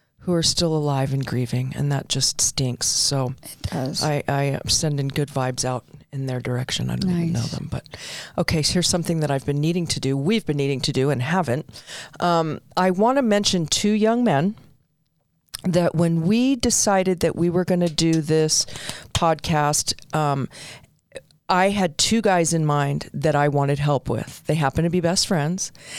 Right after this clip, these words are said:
Speaker 1: They also happen to be, I'm gonna call, I call him my son-in-law 'cause it's easier than saying my daughter's boyfriend who lives with her.
Speaker 2: Yes.
Speaker 1: He's, it's coming. It should be anyway, soon.
Speaker 2: And I've got a baby out for them.
Speaker 1: I
Speaker 2: I mean, that's to come too,
Speaker 1: <laughs>
Speaker 2: I
Speaker 1: Right?
Speaker 2: hope.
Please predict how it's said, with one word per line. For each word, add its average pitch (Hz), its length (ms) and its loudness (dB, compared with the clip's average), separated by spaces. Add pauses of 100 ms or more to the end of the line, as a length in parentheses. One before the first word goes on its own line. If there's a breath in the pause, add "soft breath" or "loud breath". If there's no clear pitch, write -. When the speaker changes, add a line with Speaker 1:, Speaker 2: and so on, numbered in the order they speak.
(240 loud breath)
Speaker 1:
They 165 120 2
also 160 340 4
happen 165 400 0
to 160 160 -2
be, 151 500 0 (460 loud breath)
I'm 226 140 4
gonna 247 140 4
call, - 260 2
I 190 120 4
call 160 300 2
him 165 140 2
my 156 160 2
son-in-law 147 520 2
'cause - 220 0
it's 151 200 0
easier 151 300 2
than 143 180 0
saying 143 340 0
my 139 160 0
daughter's 135 360 0
boyfriend 139 640 -2
who 143 180 -2
lives 131 440 0
with 156 220 2
her. 554 220 2 (180)
Speaker 2:
Yes. 294 500 -2
Speaker 1:
He's, - 400 -2 (100)
it's - 260 0
coming. 139 420 -2 (500)
It 151 140 -2
should 139 200 -2
be 117 160 0
anyway, 113 400 0
soon. - 260 0
Speaker 2:
And 202 100 4
I've 208 140 2
got 208 160 2
a 196 60 0
baby 185 320 0
out 160 180 0
for 175 140 -6
them. 156 200 0
Speaker 1:
I 165 120 2
Speaker 2:
I 240 80 2
mean, 262 100 4
that's 294 280 2
to 226 80 -2
come 180 280 0
too, 156 260 0
Speaker 1:
<laughs> 139 80 0
Speaker 2:
I 170 220 2
Speaker 1:
Right? 165 200 2
Speaker 2:
hope. - 220 -4